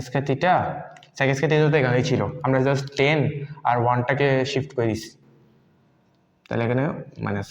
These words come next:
ওয়ান। তো এটাই ছিল তোমাদের সেকেন্ড সূত্র, আর এই দুইটাও তোমাদের সেমভাবে মনে রাখা লাগবে না, এটা just তোমরা just মেইন সূত্রটা মনে রাখবা, ওইখান থেকে এই দুইটা আসছে। তো এরপর যদি আমরা লাস্ট সূত্রটা দেখি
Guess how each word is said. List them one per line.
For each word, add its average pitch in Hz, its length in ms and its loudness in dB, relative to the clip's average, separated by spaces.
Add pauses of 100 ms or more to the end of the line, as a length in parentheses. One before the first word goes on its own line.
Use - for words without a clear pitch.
ওয়ান। - 260 -16 (1300)
তো 147 80 2 (160)
এটাই 147 180 4
ছিল 151 220 2
তোমাদের 151 180 4
সেকেন্ড 139 460 2
সূত্র, 131 240 0 (200)
আর 120 100 0
এই 123 160 2
দুইটাও 131 280 2
তোমাদের 135 440 2
সেমভাবে 127 480 2
মনে 123 260 2
রাখা 110 220 0
লাগবে 113 260 0
না, 131 100 0 (300)
এটা 123 160 0
just 123 220 2
তোমরা 127 260 2
just 127 160 2
মেইন 117 120 2
সূত্রটা 127 340 0
মনে 123 200 2
রাখবা, 123 180 2
ওইখান 127 320 0
থেকে 131 200 -2
এই 110 80 0
দুইটা 104 180 -2
আসছে। - 260 -10 (1000)
তো 151 80 2
এরপর 151 200 4
যদি 147 180 4
আমরা 147 200 2 (480)
লাস্ট 139 240 2
সূত্রটা 135 360 2
দেখি 107 220 -2